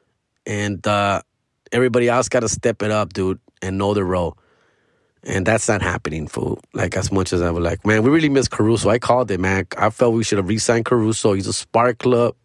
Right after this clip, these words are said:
plug. He's an energy guy out,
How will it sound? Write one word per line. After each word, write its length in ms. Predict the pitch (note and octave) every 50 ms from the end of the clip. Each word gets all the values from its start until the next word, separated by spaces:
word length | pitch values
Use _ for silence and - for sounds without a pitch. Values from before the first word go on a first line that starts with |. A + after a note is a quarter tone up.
| _ _ -
plug. 360 | - B2+ B2+ A#2+ A#2+ A#2+ A#2 - - - - - - - - -
He's 160 | - A#2+ A2+
an 140 | G#2 G2+ - -
energy 480 | - - B2 B2+ B2+ B2 A2 G2+ B2 A#2
guy 260 | A2 A#2+ A#2+ A#2+ A#2+
out, 300 | A#2+ A#2+ A#2+ A#2+ A2 A2